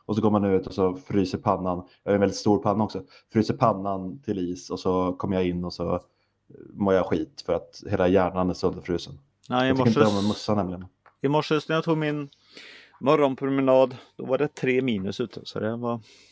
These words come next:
Speaker 2: kallt.
Speaker 1: Och du måste ju skydda huvudet, eh, rikligt.
Speaker 2: I, eh, vad, vad syftar du på?
Speaker 1: Du har inget hår.
Speaker 2: Eh, nej, det har jag
Speaker 1: Du
Speaker 2: inte.
Speaker 1: är, eh, flint, eller om du föredrar termen rakad.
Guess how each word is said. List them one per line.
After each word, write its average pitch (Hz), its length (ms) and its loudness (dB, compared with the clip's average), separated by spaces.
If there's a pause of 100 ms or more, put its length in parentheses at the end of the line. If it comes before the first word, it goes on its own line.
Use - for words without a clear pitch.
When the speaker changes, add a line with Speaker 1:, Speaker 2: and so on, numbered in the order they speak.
(540)
Speaker 2:
kallt. - 480 -6 (1080)
Speaker 1:
Och 110 80 -2
du 127 200 8
måste 147 260 -2
ju 123 60 -4
skydda 101 220 -4
huvudet, 92 540 -6 (240)
eh, 92 60 -6
rikligt. - 640 -6 (280)
Speaker 2:
I, - 400 -12
eh, - 140 -12 (440)
vad, 123 320 0 (520)
vad 117 320 0
syftar - 360 -2
du 151 80 0
på? 113 100 -14 (800)
Speaker 1:
Du 113 100 2
har 113 40 6
inget 107 140 2
hår. 104 360 2 (580)
Speaker 2:
Eh, 127 320 4
nej, 311 140 4 (440)
det - 80 -4
har 175 100 -2
jag - 0 -
Speaker 1:
Du 123 60 2
Speaker 2:
inte. 104 160 4
Speaker 1:
är, 98 460 4
eh, 95 80 0
flint, 113 580 0 (220)
eller 101 140 0
om 101 60 2
du 98 60 0
föredrar 98 300 2
termen 95 340 0
rakad. 101 480 -2